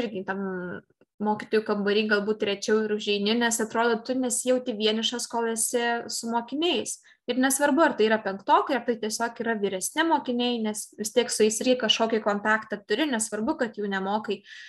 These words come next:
kadangi iš mano kaimo tikrai nemažai vaikų važiuoja į mokyklą, tai mes ten,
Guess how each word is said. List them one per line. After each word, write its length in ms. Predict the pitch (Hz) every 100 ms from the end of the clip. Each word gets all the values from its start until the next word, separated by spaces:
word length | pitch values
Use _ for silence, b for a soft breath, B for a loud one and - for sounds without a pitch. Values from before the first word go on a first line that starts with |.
| B
kadangi 500 | - 196 202 214 208 196
iš 120 | -
mano 220 | 208 214
kaimo 480 | 202 226 233 277 254
tikrai 320 | 247 - 208
nemažai 460 | 226 220 202 202 226
vaikų 380 | 220 202 240 247
važiuoja 460 | 214 208 214 220 214
į 80 | 202
mokyklą, 420 | 196 214 220 208
tai 120 | 202
mes 240 | 202 202 202
ten, 220 | 202 196